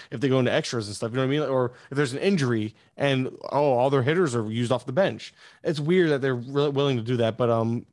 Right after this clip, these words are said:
getting back on track, Yaz is probably one of the few, Yaz and Belt, probably the only two guys that aren't platooning, even in game. Uh, usually, like you mentioned, Jock, he'll start,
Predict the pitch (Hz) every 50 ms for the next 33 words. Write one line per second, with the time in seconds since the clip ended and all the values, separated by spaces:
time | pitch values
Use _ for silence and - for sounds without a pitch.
0 | _ _ _ _ _ _ _ - 160 160 156 139 135 127 117 - - - 151 139
1 | 131 120 120 123 131 139 151 180 202 214 185 185 151 - - 160 165 175 170 156
2 | 151 151 165 156 131 120 - - - 135 143 156 165 156 127 127 127 143 160 190
3 | 208 185 156 123 107 117 127 156 196 208 - - _ _ _ _ _ _ _ _
4 | _ _ _ - 151 165 160 165 180 170 151 - 175 151 156 160 165 151 131 147
5 | - - _ 117 120 123 151 180 208 202 151 - _ _ _ _ _ - 202 202
6 | - 247 247 247 254 262 247 226 - - 180 185 180 180 156 170 175 196 190 202
7 | 208 226 240 208 143 120 110 110 104 - - - - - - _ - 147 170 170
8 | 170 175 165 156 151 131 135 135 143 139 123 - 117 117 107 113 120 127 143 156
9 | - - - 139 143 185 202 - - - 127 135 143 123 - -